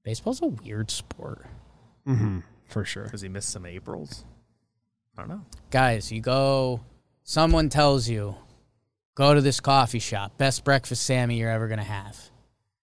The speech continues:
Speaker 1: And they give you a five out of ten breakfast Sammy. You say, "That sucked."
Speaker 2: Dude, when we moved into our, uh,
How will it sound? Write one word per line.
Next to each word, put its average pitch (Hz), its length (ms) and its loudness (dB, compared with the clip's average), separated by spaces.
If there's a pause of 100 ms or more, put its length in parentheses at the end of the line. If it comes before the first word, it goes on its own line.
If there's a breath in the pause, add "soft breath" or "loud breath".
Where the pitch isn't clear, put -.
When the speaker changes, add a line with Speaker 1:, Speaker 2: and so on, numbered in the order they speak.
(160)
Speaker 1:
And 113 140 -4
they 120 120 4
give 120 200 2
you 120 200 2
a 107 300 0
five 113 380 0
out 113 100 2
of 113 80 -2
ten 113 240 -2
breakfast 113 380 -4
Sammy. 139 440 0 (960)
You 117 100 -8
say, 104 260 -6
"That 131 280 -6
sucked." - 580 -10 (420)
Speaker 2:
Dude, 156 300 -2
when 156 160 -4
we 151 120 -2
moved 165 220 0
into 170 300 -2
our, 131 400 -2
uh, 113 400 -2